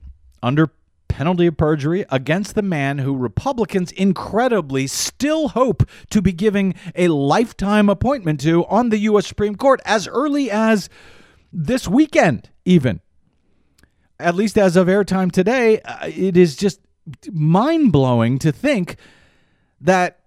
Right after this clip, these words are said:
that won't change any minute, frankly, after seeing this declaration. I don't know if Donald Trump has seen this declaration or not. It's, you know, about three pages, so that's a lot to read for him. But still,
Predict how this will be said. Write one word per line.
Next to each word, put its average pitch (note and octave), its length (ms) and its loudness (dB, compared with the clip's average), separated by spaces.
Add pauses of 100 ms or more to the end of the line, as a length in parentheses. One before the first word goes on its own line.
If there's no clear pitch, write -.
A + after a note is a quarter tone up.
(140)
that D3 420 -2
won't F3 480 2
change F3+ 640 0 (140)
any F#3 320 -2
minute, F3 540 -2
frankly, D#3 760 -2 (300)
after D#3 340 -4
seeing E3 460 -4
this C#3 220 -4
declaration. B2+ 960 -2
I C3 160 -4
don't D3 240 0
know C#3+ 180 2
if A#2+ 80 -6
Donald C3 340 -2
Trump - 380 -2
has D3 160 0
seen C3 240 -8
this A2 140 -10
declaration G#2 800 -4
or G#2 120 -2
not. G#2 540 -4 (1400)
It's, - 360 -6
you D#3+ 100 0
know, A2 340 -4
about C#3 300 0
three C#3 300 -4
pages, C3 580 -2
so D3 140 -4
that's C3 180 -6
a C3 60 -4
lot A#2+ 240 0
to A2 100 -6
read E3 260 -2
for C3 120 -10
him. B2+ 280 -4
But C#3 200 -2
still, F3+ 560 0